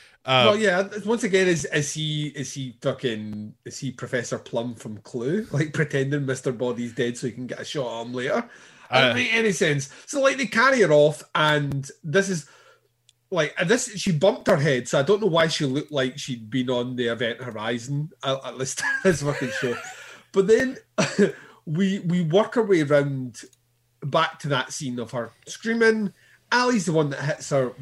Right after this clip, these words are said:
Speaker 2: with the brick, but
Speaker 1: Mm-hmm.
Speaker 2: Ali didn't kill her. So, Bo,
Speaker 1: Mm-hmm.
Speaker 2: we've been working under false assumptions.
Speaker 1: Yep.
Speaker 2: Bad us.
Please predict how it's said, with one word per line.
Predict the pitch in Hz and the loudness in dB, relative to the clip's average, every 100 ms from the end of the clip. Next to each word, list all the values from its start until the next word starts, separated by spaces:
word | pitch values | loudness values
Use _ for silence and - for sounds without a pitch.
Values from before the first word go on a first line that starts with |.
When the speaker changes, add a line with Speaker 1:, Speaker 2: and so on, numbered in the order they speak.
| 117 | -12
Speaker 2:
with | 113 | -12
the | |
brick, | 107 - - - | -4 -2 -2 -4
but | - 151 | -2 0
Speaker 1:
Mm-hmm. | 113 226 233 | 4 4 4
Speaker 2:
Ali | 262 226 | 2 2
didn't | 180 143 165 156 | 0 0 -6 -2
kill | 226 269 | 4 6
her. | 165 110 | 4 2
So, | - - 240 294 233 143 107 _ _ | -6 0 4 6 6 4 0 _ _
Bo, | 156 131 120 113 _ | -4 -2 -2 -4 _
Speaker 1:
Mm-hmm. | 101 107 107 143 233 - | -4 -2 0 -2 -6 -8
Speaker 2:
we've | 147 147 | -6 -4
been | 151 | -2
working | 147 165 165 | 0 0 2
under | 143 127 | 2 0
false | - 143 127 | -2 -2 -2
assumptions. | 120 139 175 143 107 - - _ _ _ | -4 -4 -4 -6 -8 -12 -20 _ _ _
Speaker 1:
Yep. | 98 104 117 _ - _ - - - 120 | 0 0 0 _ -20 _ -20 -20 -16 -6
Speaker 2:
Bad | 135 135 | -2 0
us. | 131 143 | 0 -2